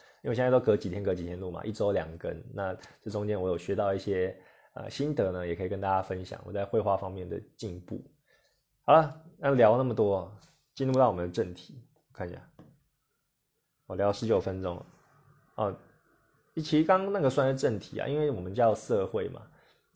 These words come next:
啊，社会就是聊这个色情会师的我，就是我啦，就是发生的大小事，所以基本上我是希望说每一集都可以大概讲，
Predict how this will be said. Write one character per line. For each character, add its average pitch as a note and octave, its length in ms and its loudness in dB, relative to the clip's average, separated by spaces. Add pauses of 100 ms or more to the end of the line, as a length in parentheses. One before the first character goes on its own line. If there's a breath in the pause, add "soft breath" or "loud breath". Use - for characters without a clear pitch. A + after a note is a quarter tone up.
啊， G#2+ 140 -2
社 C#3+ 200 2
会 C3+ 120 6
就 C3 100 2
是 C3 160 2
聊 F#2+ 220 2
这 A2 80 2
个 F2+ 180 2
色 B2 160 2
情 G2+ 180 -4
会 G2+ 160 0
师 F#2+ 400 -6 (440)
的 G#2+ 100 -2
我， F2+ 320 -4
就 A#2+ 100 -2
是 A2+ 60 0
我 F2 300 -2
啦， F2+ 260 -14
就 A2 100 4
是 A2 60 6
发 G#2+ 180 4
生 G#2+ 140 -2
的 G2 80 -4
大 G2 200 0
小 D#2+ 120 -6
事， - 220 -12
所 A#2 180 2
以 G2 100 0 (460 loud breath)
基 D3 120 -2
本 A#2+ 140 2
上 A2+ 580 0
我 G2 120 2
是 C#3+ 80 4
希 C#3 160 -2
望 B2+ 180 2
说 A#2+ 120 0
每 G#2+ 180 0
一 - 20 -2
集 G#2 140 -4
都 G#2 80 4
可 G2+ 160 0
以 F2 80 2
大 F#2+ 160 -2
概 F#2+ 140 0
讲， E2+ 180 -8